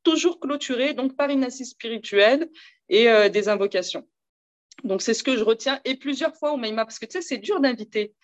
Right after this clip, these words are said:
Mais je pense que pour ta maman, c'était un plaisir et c'était facile. Après, moi, je te dis facile, mais peut-être qu'il y avait toute une organisation avant ça, mais on s'en rendait pas compte parce que quand elle nous recevait,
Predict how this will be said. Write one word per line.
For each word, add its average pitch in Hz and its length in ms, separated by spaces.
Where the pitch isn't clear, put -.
Mais 202 60
je - 100
pense 320 180
que - 80
pour - 240
ta 233 100
maman, 214 280
c'était 208 320
un 180 140
plaisir 254 760
et 180 80
c'était 220 340
facile. 339 800
Après, 208 240
moi, 320 220
je 262 180
te 254 60
dis 226 160
facile, 285 420
mais 277 140
peut-être - 260
qu'il - 80
y 277 40
avait 262 120
toute 403 240
une 359 120
organisation 311 640
avant 254 240
ça, 294 260
mais 302 80
on 247 80
s'en 247 220
rendait 254 240
pas 294 160
compte 359 280
parce 254 200
que - 80
quand 247 240
elle 254 120
nous 262 120
recevait, 254 480